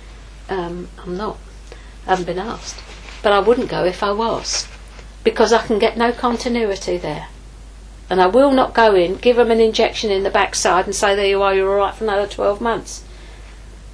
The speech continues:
I <laughs> just won't do it. I just saw that picture, that's all. You know, I'm left-handed too.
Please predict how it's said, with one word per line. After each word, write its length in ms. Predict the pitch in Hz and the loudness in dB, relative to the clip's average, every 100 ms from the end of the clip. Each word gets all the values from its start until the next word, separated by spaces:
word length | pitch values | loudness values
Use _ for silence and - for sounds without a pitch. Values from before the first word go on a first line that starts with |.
| - - - - - | -20 -20 -20 -12 -8
I 320 | 208 - - | -8 -8 -6
<laughs> 20 | |
just 400 | - - - - | -6 -6 -6 -2
won't 320 | 226 233 - | -2 -2 -6
do 120 | - 370 | 2 4
it. 440 | - - - - - - - - - - - - 214 - - | 4 0 -6 -16 -16 -20 -20 -18 -16 -16 -16 -16 -16 -10 0
I 60 | 220 | 2
just 280 | 214 - - | 4 2 4
saw 200 | 180 165 | 4 4
that 180 | 131 | 2
picture, 340 | - - - 170 | -2 -6 -2 -4
that's 200 | 156 - | -2 -4
all. 140 | 160 - - - - - - - - - - | -6 -6 -8 -8 -8 -18 -18 -18 -18 -16 -14
You 60 | |
know, 100 | 113 - - - | -12 -14 -18 -8
I'm 140 | 208 196 | -4 -2
left-handed 580 | 180 180 226 240 175 - | -2 2 0 2 -2 -2
too. 260 | 170 220 | -2 -2